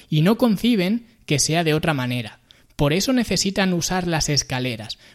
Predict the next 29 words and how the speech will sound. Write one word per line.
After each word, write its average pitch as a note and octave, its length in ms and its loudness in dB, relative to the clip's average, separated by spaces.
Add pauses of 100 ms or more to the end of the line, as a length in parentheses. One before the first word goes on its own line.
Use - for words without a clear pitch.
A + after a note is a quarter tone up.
porque C#3+ 320 -2
cada A3+ 220 0
vez B3 160 -2
que F#3 100 0
usan G#3+ 220 0
las G3 160 0
escaleras F3 600 0 (400)
es G3 200 0
un A#3 160 4
voto G3 460 2 (200)
para D3 200 0
que C#3+ 140 -2
el C#3 80 0
flaco F#3 400 0
gane. F3 340 0 (320)
Están E3 320 0
cambiando G#3+ 500 2
su G#3 140 -2
identidad, D3+ 640 0 (280)
y D#3 120 2
cuando D3+ 320 2
las C3+ 180 0
próximas A3+ 540 -2
cuarenta F3 440 0
o - 40 -2
cincuenta D#3+ 420 -2
veces E3+ 300 -2
que C#3 120 -6
puedan, C#3 440 0